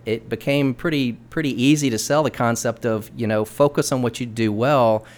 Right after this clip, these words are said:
and let other people manage all of the back-end infrastructure, which is what created the cloud. So that's, those were our starting topics at U T S A.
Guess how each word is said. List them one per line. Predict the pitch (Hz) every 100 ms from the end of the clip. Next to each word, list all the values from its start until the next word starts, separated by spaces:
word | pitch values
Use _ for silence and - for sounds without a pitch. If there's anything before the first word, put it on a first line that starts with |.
| - -
and | 113 117
let | 117 110
other | 143 165
people | - 117 123 110
manage | 110 113 110 -
all | 120 113 113
of |
the | 104
back-end | 113 110 113 101
infrastructure, | 117 113 - 98 90 - 98
which | 104
is | 104 98
what | 110 104 -
created | - 117 104
the | 95
cloud. | - 139 127
So | - 117
that's, | 127 156 - - 123
those | 113 123 143 -
were | 135 120
our | 117 123 127 113 -
starting | - - 131 131 127 113 - - - - -
topics | - 101 - 113 - -
at | 110
U | 110 113
T | 110
S | 101 -
A. | 151 110